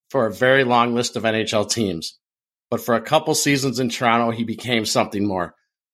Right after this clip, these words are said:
So I'm not gonna go into this, but if you read about Gilmour and the big trade, and I'll mention the trade in fun facts,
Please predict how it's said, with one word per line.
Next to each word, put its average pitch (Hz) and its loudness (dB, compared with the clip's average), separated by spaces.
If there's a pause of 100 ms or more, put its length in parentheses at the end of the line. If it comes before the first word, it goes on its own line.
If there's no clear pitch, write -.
(120)
So 127 -4
I'm 156 4
not 185 4
gonna 185 0
go 143 0
into 127 0
this, 151 -2
but 117 -2
if 113 -8
you 170 -2
read 143 2
about 123 2
Gilmour 117 2
and 117 2
the 117 0
big 120 0
trade, 120 2
and 110 2
I'll 107 6
mention 110 0
the 101 -2
trade 101 -2
in 95 -6
fun 98 -4
facts, 117 0